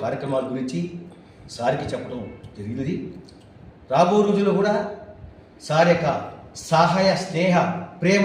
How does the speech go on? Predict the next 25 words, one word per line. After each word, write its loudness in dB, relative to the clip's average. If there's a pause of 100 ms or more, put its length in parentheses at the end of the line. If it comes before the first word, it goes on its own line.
(140)
సహకారాలు 0 (580)
మాకు -4 (100)
ఎల్లప్పుడూ -2
ఉండాలని 0
కోరుకుంటూ, -4 (840)
మేము 2
చేసే 2
ప్రతి -4
కార్యక్రమంలో 2 (840)
మీ 2
యొక్క 6 (640)
స్ఫూర్తి, -4 (460)
మీ -4
యొక్క 0 (320)
ప్రేమాభిమానాలు 2 (260)
మాకు -2
మెండుగా -2
ఉండాలని -4
కోరుకుంటూ, -6 (840)
మా 6 (160)
కార్యక్రమాలు 2
చేసేటప్పుడు -2
సార్ 2 (680)
మీరు 2 (420)
అప్పుడప్పుడు 0